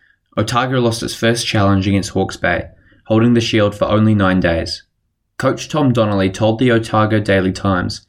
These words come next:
that he was very proud of his side and that the team played exactly how it needed to, stayed focused, and worked hard. He said that they would be looking to stay error-free next week and hoped a big crowd would attend the game.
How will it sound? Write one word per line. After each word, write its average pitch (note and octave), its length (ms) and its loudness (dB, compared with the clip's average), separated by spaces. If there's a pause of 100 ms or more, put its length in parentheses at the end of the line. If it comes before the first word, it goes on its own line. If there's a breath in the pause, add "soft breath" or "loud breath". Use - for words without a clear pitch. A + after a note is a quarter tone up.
that A2 100 -2
he A2+ 80 4
was G#2+ 120 2
very B2 220 0
proud A2 340 0
of G2 80 -4
his F#2 160 -4
side F2+ 400 0 (440 soft breath)
and G#2 100 2
that G#2 120 0
the A2 60 -2
team C3 280 2
played A#2+ 260 0
exactly A2 460 -2
how A2 180 2
it G2 80 -2
needed F#2+ 300 2
to, - 320 -2 (260 soft breath)
stayed A2 340 -2
focused, G#2+ 580 -2 (220)
and G2+ 200 2
worked G2+ 220 0
hard. F2+ 340 -2 (420)
He A2+ 100 -2
said B2+ 300 0
that C3 140 0
they C3+ 80 0
would B2 160 2
be A#2+ 100 2
looking B2+ 320 0
to C#3 100 -8
stay G2 440 -2
error-free G#2 560 0
next - 320 -2
week - 360 -8
and G2+ 120 -2
hoped G#2 260 -2
a G2+ 60 -4
big A2 200 0
crowd G2 380 -2
would F#2 100 -4
attend F#2+ 300 0
the F#2 60 -2
game. - 420 -6